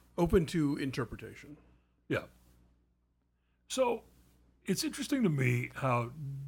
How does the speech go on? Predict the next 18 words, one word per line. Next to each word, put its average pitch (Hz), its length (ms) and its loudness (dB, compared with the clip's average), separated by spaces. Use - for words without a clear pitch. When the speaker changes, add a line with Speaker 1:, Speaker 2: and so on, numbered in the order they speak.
Speaker 2:
De 135 100 0
Niro 120 360 6
talks - 260 -2
about 95 300 -8
sickliness - 1160 -2
at 139 100 -4
the 131 60 -8
beginning 101 340 -6
of 92 60 -8
the 98 60 -10
film 95 400 -8
when 131 400 0
there 160 160 4
is 240 240 0
a 170 40 0
sickness - 520 -6
taking - 360 -10
place. - 380 -18